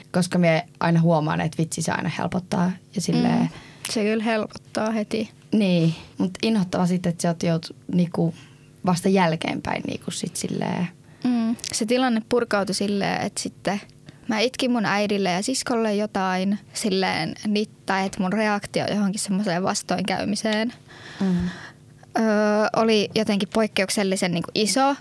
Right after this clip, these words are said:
Speaker 2: että mä itkin sitä asiaa ihan tosi monta kertaa ja, niinku, tiedätkö, semmoista huutoitkua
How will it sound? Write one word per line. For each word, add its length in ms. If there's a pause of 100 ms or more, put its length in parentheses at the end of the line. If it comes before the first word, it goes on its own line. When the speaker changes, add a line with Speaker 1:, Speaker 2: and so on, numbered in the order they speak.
Speaker 2:
että 280
mä 120
itkin 400
sitä 220
asiaa 420
ihan 240
tosi 240
monta 280
kertaa 540
ja, 140
niinku, 220 (100)
tiedätkö, 260
semmoista 300
huutoitkua 760